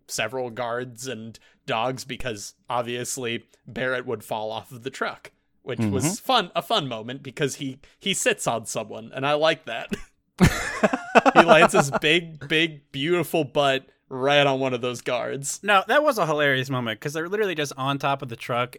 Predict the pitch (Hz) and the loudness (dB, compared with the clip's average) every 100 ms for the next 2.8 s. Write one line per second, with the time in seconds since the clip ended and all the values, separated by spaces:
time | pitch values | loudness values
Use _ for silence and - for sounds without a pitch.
0 | - 135 127 127 127 117 135 151 139 139 | -6 -4 -4 -4 -6 -4 -4 -2 -2 -2
1 | 139 131 - - 127 139 135 120 - 135 | -2 -6 -8 -2 -2 -2 -12 -14 -6 -6
2 | 131 - - 123 143 151 156 165 | -4 -8 -8 -6 -6 -6 -8 -10